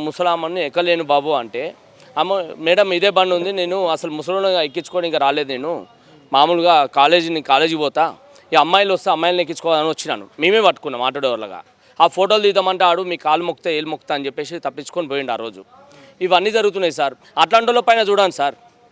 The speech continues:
మీరు అట్లా, మేము గరీబోళ్ళం, మేము ఆటో డ్రైవర్లం, మాకేముంది సార్? ఈరోజు ఇంకోటి మేము ఓ డిమాండ్ ఏందా సార్, ఇప్పుడు ఆటో డ్రైవర్లు అందరూ గరీబోళ్ళే చచ్చిపోయింది, వాళ్ళకి ఏమైనా ఒక నీడ్ వేయండి. డబుల్ బెడ్‌రూమ్ ఇస్తున్నారు కదా అందరికీ, ఈ చచ్చిపోయిన ఆటో డ్రైవర్లకు ఒక డబుల్ బెడ్‌రూమ్ ఇప్పియండి.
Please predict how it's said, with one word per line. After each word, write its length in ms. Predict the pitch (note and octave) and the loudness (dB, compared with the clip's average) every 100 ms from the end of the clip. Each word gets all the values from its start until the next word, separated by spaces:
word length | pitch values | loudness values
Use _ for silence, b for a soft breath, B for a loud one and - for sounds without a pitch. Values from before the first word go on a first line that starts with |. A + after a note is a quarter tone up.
| _ _ _ - - | _ _ _ -20 -4
మీరు 100 | E3+ | 0
అట్లా, 180 | D#3+ G#3+ | 2 2
మేము 420 | F3+ C3 F3 F3 C#3 | -2 0 0 2 2
గరీబోళ్ళం, 500 | D#3+ G3 A3 G#3 G3 | 4 4 4 4 2
మేము 180 | F3 | 2
ఆటో 180 | D#3 D#3 | 2 4
డ్రైవర్లం, 400 | E3+ D#3+ C#3 C3+ | 4 2 2 0
మాకేముంది 520 | D3 D#3+ F#3+ G3 F#3+ | 2 2 0 0 -2
సార్? 220 | D#3+ F#3+ F3+ _ b b E3+ | 0 0 0 _ b b -2
ఈరోజు 260 | F3+ F#3+ | 0 0
ఇంకోటి 340 | F3+ F3 G3+ F3+ | -2 0 0 0
మేము 460 | E3+ E3 D3+ C#3 - _ _ D#3 | -2 0 -2 -6 -14 _ _ -2
ఓ 140 | D#3 | 0
డిమాండ్ 400 | C#3+ E3 F#3 F#3 | 0 0 0 2
ఏందా 180 | F3+ E3 | 0 -2
సార్, 320 | - D#3 D3+ - | -8 -10 -10 -14
ఇప్పుడు 180 | D#3 D3+ | -8 0
ఆటో 180 | C#3+ C#3+ | 0 2
డ్రైవర్లు 240 | F3 E3 | 0 0
అందరూ 200 | D#3 E3 | -2 -4
గరీబోళ్ళే 420 | C3+ C3+ D3+ D#3+ D3+ | -4 -4 -2 -2 -2
చచ్చిపోయింది, 520 | C#3+ - C#3 A#2+ A2+ _ - b b - | -4 -8 -10 -10 -14 _ -20 b b 0
వాళ్ళకి 300 | D3+ F3+ F3 | 4 4 2
ఏమైనా 220 | F3 G3 | 2 2
ఒక 80 | F3+ | 0
నీడ్ 240 | D#3+ F3 | 2 2
వేయండి. 220 | F3 C#3+ B2+ | 2 0 2
డబుల్ 180 | D3+ F3+ | 4 4
బెడ్‌రూమ్ 280 | F#3 E3+ E3+ | 2 -2 -4
ఇస్తున్నారు 340 | C#3+ - D#3+ D3 | -6 -6 -4 -2
కదా 120 | C3+ | -2
అందరికీ, 400 | C3+ C3+ B2+ B2+ b b | -4 -6 -8 -18 b b
ఈ 60 | E3 | -2
చచ్చిపోయిన 400 | D#3+ C#3+ G#3 G3 | 0 -2 -2 -2
ఆటో 160 | E3+ | 0
డ్రైవర్లకు 320 | E3+ F3 E3+ D#3+ | 2 0 0 -2
ఒక 60 | |
డబుల్ 220 | C3+ C3+ D#3+ | 0 0 0
బెడ్‌రూమ్ 280 | D#3+ D#3 D3 | -2 -4 -6
ఇప్పియండి. 460 | - D3+ C3+ C3+ | -6 -6 -6 -10